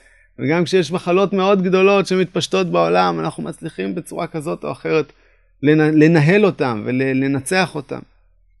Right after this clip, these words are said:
והדבר הזה הוא עוד יותר מאשר פעם משכך את הנקודה הפנימית של האדם.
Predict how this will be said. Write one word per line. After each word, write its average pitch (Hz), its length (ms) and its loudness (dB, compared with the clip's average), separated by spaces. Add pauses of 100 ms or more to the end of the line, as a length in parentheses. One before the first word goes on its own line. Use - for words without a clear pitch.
(600)
והדבר 151 760 2
הזה 240 520 -2
הוא 180 140 0
עוד 185 140 2
יותר 226 300 0
מאשר 190 400 -2
פעם 208 320 -2
משכך 175 800 -4 (500)
את 165 120 -4
הנקודה 185 440 0
הפנימית 220 400 -4
של 202 180 -4
האדם. 190 320 -8